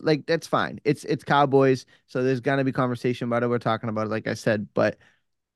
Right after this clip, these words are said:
I think big picture, is it this country club feeling, this, you know, fifty-three brands and everybody's here,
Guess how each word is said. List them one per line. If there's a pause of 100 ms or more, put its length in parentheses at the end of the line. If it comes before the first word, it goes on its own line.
(140)
I
think
big
picture, (400)
is
it
this (440)
country
club
feeling,
this, (480)
you
know,
fifty-three
brands
and
everybody's
here,